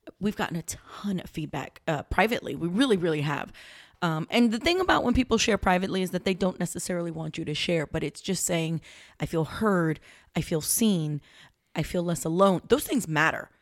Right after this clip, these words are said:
Those things matter to Alton and I, and, and we don't, we don't share those out of respect and courtesy, but to those of you who have been b-, brave enough to reach out, thank you.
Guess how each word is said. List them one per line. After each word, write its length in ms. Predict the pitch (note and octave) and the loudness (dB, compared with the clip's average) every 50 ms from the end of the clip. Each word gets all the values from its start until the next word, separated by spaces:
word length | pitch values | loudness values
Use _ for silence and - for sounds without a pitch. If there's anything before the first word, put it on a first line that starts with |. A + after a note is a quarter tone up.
| _ _ - | _ _ 2
Those 120 | B3+ - | 2 4
things 200 | - G#4 F#4+ C#4 | 4 2 2 4
matter 260 | C4+ A#3+ A3 A3 A3 | 4 4 6 6 4
to 180 | G#3 - - F#3+ | 2 2 2 2
Alton 220 | F#3+ F#3 - G#3 | 2 2 0 -2
and 120 | F3 D#3+ C#3+ | -4 -4 -4
I, 100 | C#3+ B2 | -4 -2
and, 240 | - E3+ F3+ F3 - | 0 0 0 0 0
and 160 | - F#3 F3 E3 | 0 0 2 2
we 140 | F#3+ A#3+ | 2 2
don't, 240 | D4 F4+ G4 F#4 - - - | 2 2 2 0 -4 -6 -8
we 220 | G#3 E3+ G#3+ C4+ D#4 | -4 0 2 2 4
don't 160 | D#4 A#3+ A3+ | 2 2 2
share 260 | - - C#4+ D4 C#4+ | 4 4 4 4 6
those 220 | B3 A3 G3+ F#3 | 4 4 2 2
out 140 | G3 F#3+ F3+ | 2 0 -2
of 140 | E3+ D#3 - | -2 -4 -4
respect 500 | D3+ - - - - - F#3+ G3 - - | -4 -4 -4 -2 0 2 2 2 0 -2
and 120 | E3 D#3+ | -6 -6
courtesy, 420 | - - G3 G3 A3+ - - A3+ G#3+ | -2 0 0 0 0 0 -2 -4 -4
but 280 | - - F3 - - | 0 0 -2 -2 -2
to 140 | - - G#3+ | -4 -4 -2
those 260 | F#3+ - G3 A3 A3 | 2 4 4 4 4
of 100 | A#3 A3 | 2 0
you 120 | A3 G#3 G3+ | 0 0 2
who 140 | F#3 G3+ E3 | 2 2 2
have 260 | D3+ F3+ E3 C#3 C3 | 0 -2 -4 -2 -2
been 140 | E3+ E3+ D#3+ | -2 -2 -2
b-, 160 | C#3+ D#3 D3 - _ _ - - | -4 -6 -8 -8 _ _ -8 -2
brave 320 | - F3 F3+ F#3 G3+ F#3+ | 0 2 2 2 2 0
enough 360 | A3 G3+ F#3+ F3+ F#3 - - - - - - - - - _ _ _ - | -2 -2 0 -2 -2 -4 -8 -14 -20 -20 -20 -20 -20 -20 _ _ _ -4
to 120 | - G#3 | -4 -2
reach 320 | E3+ F3 F#3+ F#3 F3 - | -2 -2 -4 -4 -2 0
out, 300 | G#3 F3+ E3 E3 D#3 - _ - _ _ _ _ _ _ _ - _ _ | 0 2 2 0 -2 -4 _ -18 _ _ _ _ _ _ _ -20 _ _
thank 260 | - G3 F3 E3+ - | 2 2 2 2 0
you. 200 | D#3 C#3 - - | -2 -2 -2 -4